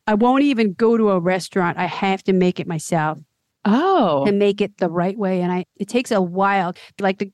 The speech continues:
Speaker 1: galangal is sometimes hard to source if you're not going to specifically a Thai market.
Speaker 2: Right.
Speaker 1: Uh, also lemongrass. I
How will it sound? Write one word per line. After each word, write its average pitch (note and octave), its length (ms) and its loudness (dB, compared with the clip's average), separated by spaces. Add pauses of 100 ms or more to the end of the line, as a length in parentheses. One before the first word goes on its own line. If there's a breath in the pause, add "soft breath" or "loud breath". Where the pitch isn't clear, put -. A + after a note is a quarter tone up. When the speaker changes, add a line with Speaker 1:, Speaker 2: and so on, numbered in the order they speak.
Speaker 1:
galangal A#3 560 2
is A3+ 80 -2
sometimes C4 320 -2
hard G#3+ 200 -2
to F#3 40 -6
source G3+ 340 -2
if - 120 -12
you're F3+ 100 0
not F3+ 260 0
going G3 360 0
to F#3 580 -2
specifically F#3+ 540 -8
a F3+ 40 -6
Thai F3 360 -4 (160)
market. G3 400 -2
Speaker 2:
Right. D#3+ 480 2
Speaker 1:
Uh, F#3 160 0
also G3+ 240 0
lemongrass. G#3 520 0
I - 60 -20